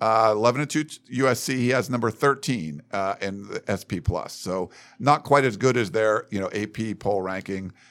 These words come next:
Tulane's down at number twenty-three, uh, also at eleven and two. Uh, U S C's S-, S P Plus ranking on offense is number two in the country. So very good offense, obviously.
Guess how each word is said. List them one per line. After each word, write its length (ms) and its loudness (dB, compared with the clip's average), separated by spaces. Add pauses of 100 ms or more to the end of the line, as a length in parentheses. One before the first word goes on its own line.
(120)
Tulane's 420 0
down 240 6
at 60 -6
number 220 0
twenty-three, 960 -4 (260)
uh, 60 2
also 600 -2 (480)
at 120 0
eleven 340 -2
and 140 -10
two. 360 -4 (300)
Uh, 220 0
U 180 4
S 120 4
C's 420 -4 (240)
S-, 240 2 (240)
S 180 -2
P 160 2
Plus 300 2
ranking 480 -2
on 240 -2
offense 420 2
is 140 -6
number 200 -2
two 280 0
in 80 2
the 60 -4
country. 600 -4 (280)
So 440 0 (100)
very 220 6
good 140 4
offense, 420 2
obviously. 520 0